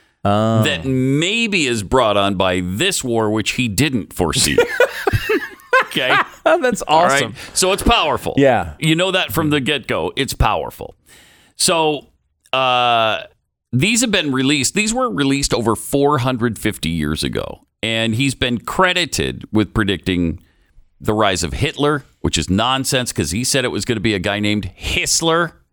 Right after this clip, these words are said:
Speaker 2: <laughs>
Speaker 1: Come on.
Speaker 2: I completely
Speaker 1: Totally
Speaker 2: got that
Speaker 1: different name.
Speaker 2: wrong. That's a different person.
Speaker 1: Totally different.
Speaker 2: Uh,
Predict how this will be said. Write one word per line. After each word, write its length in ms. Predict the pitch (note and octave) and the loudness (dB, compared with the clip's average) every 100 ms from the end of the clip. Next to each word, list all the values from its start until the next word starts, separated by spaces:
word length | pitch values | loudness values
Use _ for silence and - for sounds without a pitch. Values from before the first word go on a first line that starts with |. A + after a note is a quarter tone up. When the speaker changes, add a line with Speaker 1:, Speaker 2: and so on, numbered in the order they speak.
| _ | _
Speaker 2:
<laughs> 340 | _ _ _ - | _ _ _ -4
Speaker 1:
Come 880 | - - F#2 - _ _ - - C3+ | -2 -2 -4 -8 _ _ -16 -2 0
on. 60 | G#3 | 2
Speaker 2:
I 120 | A3+ C#4 D#4+ B4+ | 2 0 2 0
completely 320 | G4+ - F#4+ | 2 0 2
Speaker 1:
Totally 140 | F4+ E4 | 4 2
Speaker 2:
got 60 | |
that 60 | - | 2
Speaker 1:
different 220 | - E4 | 2 2
name. 80 | - | 2
Speaker 2:
wrong. 200 | E4+ - G3+ | 2 2 0
That's 180 | A3 | 2
a 60 | G#4 | 2
different 300 | D4 C#4+ D4 | 2 0 0
person. 480 | G#4 B4 - - - | 2 2 2 -4 -4
Speaker 1:
Totally 260 | - C3+ F#2 | 0 2 2
different. 300 | E2+ - - _ | -4 -10 -16 _
Speaker 2:
Uh, 80 | - | 0